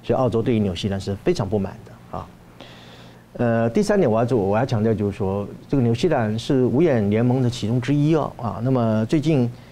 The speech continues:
呃，应该是去年吧，二零二二年的时候，呃，它还成为什么东西啊？美日澳英纽组成的，虽然是非正式的集团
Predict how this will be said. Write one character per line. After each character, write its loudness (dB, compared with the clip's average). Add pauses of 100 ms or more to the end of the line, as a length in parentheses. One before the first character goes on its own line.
(220)
呃， -4
应 0
该 2
是 0
去 -2
年 0
吧， 0
二 -2
零 2
二 0
二 0
年 0
的 -4
时 -10
候， -4 (440)
呃， -4
它 -2
还 2
成 0
为 2
什 -2
么 -2
东 0
西 -2
啊？ -6
美 0
日 2
澳 0
英 2
纽 2
组 -4
成 0
的， 0 (280)
虽 -2
然 2
是 2
非 2
正 2
式 -2
的 2
集 -4
团 -6